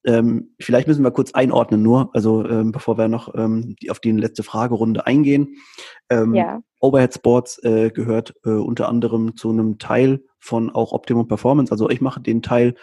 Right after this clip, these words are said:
Speaker 1: während Caro mehr Optimum Performance momentan macht, mache ich mehr die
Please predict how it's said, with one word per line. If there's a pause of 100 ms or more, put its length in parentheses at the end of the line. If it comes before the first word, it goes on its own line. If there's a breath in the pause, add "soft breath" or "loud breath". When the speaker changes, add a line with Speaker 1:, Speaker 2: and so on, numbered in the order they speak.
(240 loud breath)
Speaker 1:
während
Caro
mehr
Optimum
Performance
momentan
macht,
mache
ich
mehr
die